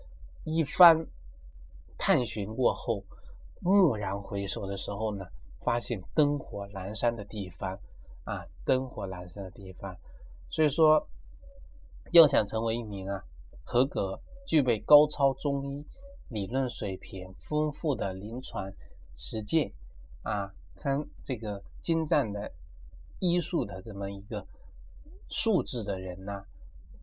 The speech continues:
就需要呢提高中医理论的培养。只有理论上精通了，临床上呢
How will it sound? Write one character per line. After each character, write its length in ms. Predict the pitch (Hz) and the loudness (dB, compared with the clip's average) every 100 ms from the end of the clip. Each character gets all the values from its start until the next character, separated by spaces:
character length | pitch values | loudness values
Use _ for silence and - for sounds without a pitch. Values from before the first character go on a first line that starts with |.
| - - | -14 -4
就 140 | 135 | -4
需 260 | - 156 156 | 0 2 6
要 280 | 147 107 | 6 6
呢 140 | 98 92 - | 0 -8 -8
提 220 | 117 107 | -6 0
高 220 | 120 117 | 2 2
中 300 | - 131 127 | 0 -2 -2
医 80 | 127 | -4
理 220 | 113 95 | -6 -8
论 300 | 101 117 101 | -6 -6 -4
的 140 | 95 90 - - - - | -8 -8 -12 -14 -14 -12
培 240 | - 98 | -8 -6
养。 260 | 110 104 92 - - - - | -4 -4 -6 -12 -14 -16 -2
只 120 | 139 | 2
有 200 | 139 127 | 2 2
理 260 | 123 110 101 | 0 -2 2
论 260 | 165 170 | 4 4
上 260 | 135 113 101 - - | 2 0 -2 -8 -2
精 220 | 131 127 | 0 0
通 300 | 123 117 113 | -2 -2 0
了， 160 | 98 - - - - | -2 -6 -14 -14 -8
临 400 | 110 113 165 196 | -2 0 0 0
床 280 | - 101 95 | -2 -2 0
上 260 | 110 | 0
呢 80 | 98 | 0